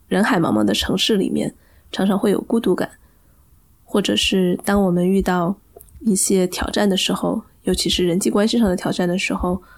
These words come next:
会觉得，哎，自己是不是哪儿错了，或者是自己特别渺小，总会有这样的感觉。而冥想能够提醒你的就是，外在的一切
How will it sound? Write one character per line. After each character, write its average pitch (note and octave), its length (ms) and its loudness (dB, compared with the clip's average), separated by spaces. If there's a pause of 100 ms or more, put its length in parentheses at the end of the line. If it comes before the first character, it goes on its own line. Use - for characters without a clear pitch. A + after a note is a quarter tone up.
(420)
会 - 140 -4
觉 F3+ 180 0
得， F3 380 -2 (300)
哎， F3+ 120 -2
自 F#3+ 140 -4
己 F#3 80 2
是 - 140 -2
不 G#3 40 -4
是 G3 100 0
哪 F3 120 2
儿 G3 80 -4
错 G3 320 -2
了， E3+ 220 0
或 G3 180 -4
者 F#3+ 80 0
是 F#3 380 -2 (160)
自 - 100 -2
己 E3 80 0
特 - 80 -6
别 F#3 140 0
渺 F#3+ 240 0
小， - 320 -4 (480)
总 F3+ 120 -2
会 F#3+ 160 -2
有 F3 120 0
这 G#3+ 160 -2
样 F#3+ 120 2
的 F#3 120 -4
感 - 180 -4
觉。 - 280 -6 (260)
而 A3 160 4
冥 G#3+ 160 6
想 G3 180 2
能 F3+ 140 0
够 G3+ 180 2 (180)
提 - 200 0
醒 - 180 2
你 - 80 0
的 - 140 0
就 G3 180 0
是， F#3+ 460 2 (640)
外 G#3 160 2
在 G#3 160 2
的 G3 80 2
一 F#3+ 100 4
切 G3 320 0